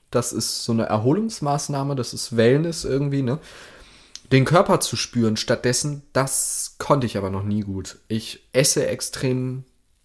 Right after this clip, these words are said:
schlecht und unregelmäßig, mal ganz viel, mal ganz wenig. Ähm, ich hab eine extrem hohe Schmerztoleranz. Ich kann das auch gar nicht so richtig merken, von, von wo kommt denn Schmerz.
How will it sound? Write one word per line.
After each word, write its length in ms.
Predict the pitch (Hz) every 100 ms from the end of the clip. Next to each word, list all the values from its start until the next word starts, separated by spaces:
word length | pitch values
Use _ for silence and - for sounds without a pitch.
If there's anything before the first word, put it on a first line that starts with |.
| _ _
schlecht 560 | - - 139 147 147 -
und 200 | 120 117
unregelmäßig, 1000 | 147 139 139 135 131 127 123 123 - 120
mal 240 | 117 117 113 - -
ganz 260 | 120 -
viel, 240 | - 151 135
mal 240 | 123 117
ganz 320 | 117 117 104
wenig. 480 | 117 143 151 143 - - - - - - - _ _ -
Ähm, 440 | 123 117 117 117 - _ _ _ _ _ -
ich 380 | 139 117 - - _ - - - - _ _ -
hab 320 | 139 - - - - - -
eine 160 | 131 131
extrem 500 | 143 - - 156 135
hohe 180 | 147 139
Schmerztoleranz. 1080 | 135 127 147 - 160 156 151 160 165 165 -
Ich 160 | 127
kann 180 | - 143
das 160 | 135 -
auch 160 | 123
gar 140 | - 131
nicht 160 | 135
so 80 | -
richtig 420 | 127 135 127 - 123
merken, 480 | 123 139 143 139 131
von, 280 | 131 123
von 280 | 113 135 123
wo 160 | 135 160
kommt 360 | - 156 170
denn 160 | 170 156
Schmerz. 560 | - 156 151 147 147